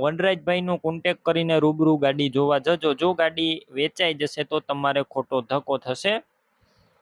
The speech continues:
કમ્પ્લીટ ગાડી, એક પણ રૂપિયાનો ખર્ચો નથી. કિંમત અંદાજિત માત્ર એક લાખ પચીસ હજાર, જેમાં વનરાજભાઈ કિંમત હજુ ઓછી કરી દેશે, કિંમત અંદાજિત છે. ગાડી ક્યાં જોવા મળશે તેની વાત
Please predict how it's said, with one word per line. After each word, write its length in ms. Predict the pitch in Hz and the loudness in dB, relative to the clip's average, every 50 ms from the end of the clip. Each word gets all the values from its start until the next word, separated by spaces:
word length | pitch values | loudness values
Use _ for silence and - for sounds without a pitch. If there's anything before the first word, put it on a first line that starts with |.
| _ - | _ -2
કમ્પ્લીટ 420 | 147 151 151 - 151 151 156 143 143 147 | -2 -2 -2 -2 0 0 0 0 0 0
ગાડી, 300 | 165 175 170 160 151 151 | 0 0 0 0 -2 -2
એક 80 | 156 - | -2 -2
પણ 160 | _ - 170 165 | _ 0 0 0
રૂપિયાનો 400 | 160 - - 160 160 160 160 156 | 0 0 0 0 0 0 0 -2
ખર્ચો 380 | - - 156 156 156 - - 175 | -2 -4 -4 -4 -4 -2 0 0
નથી. 320 | 170 165 165 - - 147 - | 2 0 0 -2 -6 -6 -4
કિંમત 320 | 151 160 170 180 180 175 - _ _ | -2 0 2 2 0 0 -2 _ _
અંદાજિત 480 | 165 165 180 180 175 165 147 160 160 - _ _ | -4 -2 2 2 2 2 0 -2 -4 -6 _ _
માત્ર 340 | 143 143 147 156 156 - - 165 - - | -6 -4 -2 -2 -2 -2 -4 -4 -2 -2
એક 160 | 165 180 180 180 | -2 -4 -2 0
લાખ 200 | 175 165 156 - - | -2 -2 -2 -2 -4
પચીસ 400 | - 202 190 - - 220 202 147 165 | -4 -6 -6 -4 -4 -4 -2 0 -2
હજાર, 300 | 156 147 156 151 151 139 | 0 0 0 0 0 0
જેમાં 360 | 127 147 156 160 160 160 156 147 | -2 -4 -4 -2 0 0 0 0
વનરાજભાઈ 680 | 135 135 139 139 160 170 165 147 135 147 151 151 139 - | 0 0 0 0 0 -2 -2 -2 -2 -2 -2 -2 -2 -6
કિંમત 300 | 143 147 151 156 156 - - 120 120 | -10 -6 -4 -2 -4 -4 -4 -4 -4
હજુ 220 | 143 147 - 196 175 147 143 | -4 0 2 2 2 4 2
ઓછી 280 | 156 - - 196 202 190 | 0 0 0 0 -2 0
કરી 260 | - 196 196 202 185 160 | 0 0 0 0 0 -2
દેશે, 220 | 156 147 - 160 147 | -4 -2 -2 -2 -4
કિંમત 420 | 143 - 165 170 180 180 175 - - | -4 -4 -4 -4 -2 -2 -4 -4 -4
અંદાજિત 520 | 165 180 190 180 165 143 135 143 139 - _ | -4 0 2 2 2 2 0 -2 -4 -6 _
છે. 160 | - 202 226 254 - _ _ _ _ _ _ _ _ | -4 -4 -4 -4 -6 _ _ _ _ _ _ _ _
ગાડી 300 | 151 165 180 190 202 202 | -2 0 0 2 0 0
ક્યાં 280 | 180 185 190 190 180 151 | 0 0 0 0 2 2
જોવા 240 | 170 175 185 190 180 | 2 2 4 2 2
મળશે 320 | 180 180 180 - - 170 160 | 0 -2 -4 -2 -2 -4 -2
તેની 320 | 165 170 170 175 175 170 | -2 -2 -2 -2 0 0
વાત 160 | 170 160 - | 0 0 -2